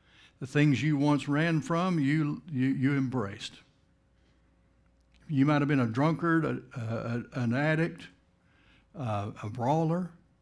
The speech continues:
a whoremonger, a fornicator, an adulterer. But when you came to the Lord and surrendered your life to the Lord, there was a big change.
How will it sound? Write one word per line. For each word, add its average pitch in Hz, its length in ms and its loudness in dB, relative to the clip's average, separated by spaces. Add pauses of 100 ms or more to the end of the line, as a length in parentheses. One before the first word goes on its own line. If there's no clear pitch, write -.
(540)
a 120 140 -6
whoremonger, 165 960 0
a - 40 -10
fornicator, 180 960 2 (560)
an 123 140 -2
adulterer. 190 760 2 (720)
But 143 140 0
when 127 220 4
you 185 220 4
came 180 340 2
to 151 100 2
the 143 120 0
Lord 165 300 2
and 131 120 2
surrendered 156 400 0
your 156 140 2
life 156 280 2
to 160 100 -4
the 139 60 0
Lord, 156 400 0 (720)
there 147 140 4
was 117 180 0
a 104 60 -8
big 123 420 -8
change. - 640 -8